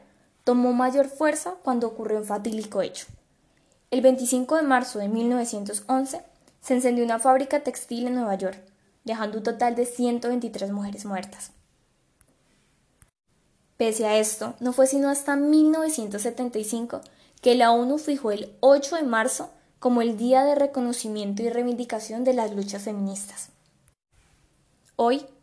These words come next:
no celebramos lo que socialmente nos hace mujer, nuestra feminidad,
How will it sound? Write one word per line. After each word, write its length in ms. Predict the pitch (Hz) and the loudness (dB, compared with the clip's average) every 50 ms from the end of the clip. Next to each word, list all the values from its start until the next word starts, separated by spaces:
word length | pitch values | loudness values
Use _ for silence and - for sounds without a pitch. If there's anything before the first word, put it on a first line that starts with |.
| _ _ _ _ _ _ - | _ _ _ _ _ _ -4
no 140 | 247 247 | -2 0
celebramos 560 | 254 302 311 320 311 285 254 247 240 247 262 277 | 2 2 4 4 4 6 4 4 2 2 0 -2
lo 80 | 285 | -2
que 100 | 294 302 | 0 -2
socialmente 560 | 277 262 254 254 214 214 220 220 220 220 240 | -2 -2 -2 -2 -2 -2 -4 -6 -6 -6 -6
nos 160 | 247 254 254 233 | -4 -4 -4 -4
hace 140 | 214 226 | -4 -6
mujer, 440 | 220 226 220 - 202 185 196 - - - _ _ _ _ _ _ _ _ - | -6 -6 -8 -8 -10 -10 -10 -12 -16 -20 _ _ _ _ _ _ _ _ -10
nuestra 280 | 233 226 214 - 226 220 | -10 -10 -6 -4 -6 -4
feminidad, 720 | - 233 226 220 220 214 208 202 202 208 202 196 202 | -4 -4 -6 -6 -6 -4 -2 -2 0 0 0 -2 -4